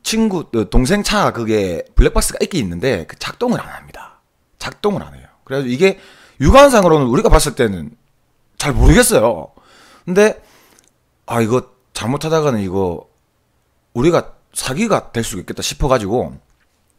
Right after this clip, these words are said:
일단은, 일단은 그냥 경찰에 신고했습니다. 제가 신고했어요. "알겠습니다. 여기 기다리세요.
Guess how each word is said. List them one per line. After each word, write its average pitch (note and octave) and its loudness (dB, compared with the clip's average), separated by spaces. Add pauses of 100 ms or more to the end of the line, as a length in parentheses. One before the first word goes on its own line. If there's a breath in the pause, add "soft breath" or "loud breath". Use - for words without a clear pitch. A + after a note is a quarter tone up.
(160)
일단은, D3 4
일단은 G#3 0
그냥 A2+ -2 (680 soft breath)
경찰에 C3 0
신고했습니다. B2+ -2
제가 C#3+ 6
신고했어요. B2 -4
"알겠습니다. G3 -4 (260)
여기 F3 -8
기다리세요. F3 -4